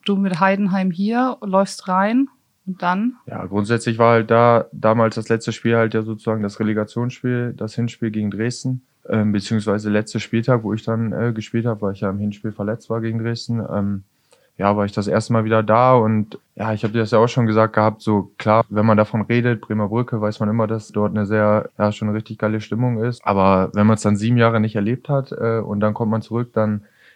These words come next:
Speaker 2: klar war das auch nochmal das erste Spiel, die Euphorie war ja riesig, äh, da war vielleicht nochmal, äh, ja, es war, äh, vielleicht nochmal ein Ticken mehr Stimmung dann und ja, da ist irgendwie so, ja, ich weiß nicht, ob's jetzt direkt das Spiel war oder dann auch gleich die zwei, drei Wochen danach, aber irgendwie ist so halt die Entscheidung bei mir gereift, dass ich was Neues machen möchte,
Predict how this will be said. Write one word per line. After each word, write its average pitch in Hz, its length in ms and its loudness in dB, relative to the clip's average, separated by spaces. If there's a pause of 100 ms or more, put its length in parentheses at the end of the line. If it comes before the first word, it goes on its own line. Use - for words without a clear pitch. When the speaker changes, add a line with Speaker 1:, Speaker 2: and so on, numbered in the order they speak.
(160)
Speaker 2:
klar 104 240 0
war 98 80 6
das 104 160 2
auch 104 140 2
nochmal 107 240 0
das 101 160 -4
erste 104 260 0
Spiel, 110 240 -2
die 107 80 0
Euphorie 101 460 -2
war 110 120 0
ja 107 120 0
riesig, 113 560 -4
äh, 101 180 -2
da 95 160 -2
war 104 120 0
vielleicht 98 260 -6
nochmal, 104 480 0
äh, - 760 -10
ja, 98 160 0
es 98 160 -6
war, 101 360 0
äh, 101 120 -6
vielleicht 104 320 -4
nochmal 107 220 0
ein 104 80 -4
Ticken 107 260 -2
mehr 110 200 2
Stimmung 117 400 -2
dann 113 240 -2
und 101 320 -4 (500)
ja, 107 360 0 (200)
da 101 140 2
ist - 140 -2
irgendwie 113 320 2
so, 113 420 0 (340)
ja, 143 320 2
ich 123 140 -2
weiß 143 200 2
nicht, 131 140 6
ob's 113 220 0
jetzt 117 240 0
direkt 113 260 -2
das 113 140 -4
Spiel 135 320 4
war 120 180 6
oder 113 200 4
dann 113 160 2
auch 110 120 0
gleich 117 260 0
die 107 120 -4
zwei, 110 220 2
drei 107 200 2
Wochen 117 220 2
danach, 107 420 4
aber 104 220 0
irgendwie 113 220 0
ist 110 120 -8
so 107 100 -2
halt 107 180 -2
die 113 80 2
Entscheidung 117 340 0
bei 110 140 0
mir 113 160 0
gereift, 110 500 0
dass 107 220 -4
ich - 160 -8
was 101 160 -2
Neues 123 280 2
machen 139 220 2
möchte, 120 960 0